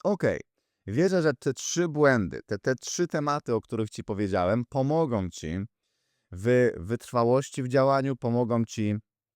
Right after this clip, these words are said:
w końcu schudnąć raz na zawsze i pozbyć się brzucha. I pamiętaj, żeby tych błędów po, po, po prostu nie popełniać. Teraz już wiesz,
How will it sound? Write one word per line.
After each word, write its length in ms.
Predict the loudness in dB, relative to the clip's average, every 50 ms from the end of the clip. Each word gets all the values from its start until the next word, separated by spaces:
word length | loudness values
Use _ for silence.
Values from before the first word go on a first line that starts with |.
| _ _ _ _ _ _ _ -14
w 20 | -6
końcu 400 | -2 0 0 0 0 -2 -4 -6
schudnąć 460 | -6 -4 -4 -2 0 0 -2 -2 0
raz 220 | 0 0 0 0
na 120 | -2 -2 0
zawsze 340 | 2 0 0 0 -2 -4 -4
i 40 |
pozbyć 400 | -2 -2 -4 -4 -4 -4 -8 -8
się 140 | -6 -6 -6
brzucha. 460 | -6 -4 -4 -4 -2 -2 -2 -2 -2 -2 -4
I 100 | -6 -4
pamiętaj, 500 | -2 -2 0 0 0 -2 -2 -4 -4 -4
żeby 200 | -4 -4 -6 -6
tych 200 | -6 -8 -10 -6
błędów 420 | 0 2 4 4 4 2 0 -2
po, 140 | -2 -4 -2
po, 180 | -2 -2 -4
po 180 | -4 _ -6 -4
prostu 380 | -2 -2 -2 -2 -2 -6 -6 -6 -6 _ _ -10
nie 360 | -6 -4 -2 -2 -2 -2 -2
popełniać. 800 | _ -2 -2 -2 -2 _ 0 2 4 4 4 2 0 -2 -6 -8 -10 -6
Teraz 320 | -4 -2 0 0 -2 -2
już 200 | -4 -6 -6 -4
wiesz, 520 | -4 0 0 2 2 0 -2 -6 -12 -20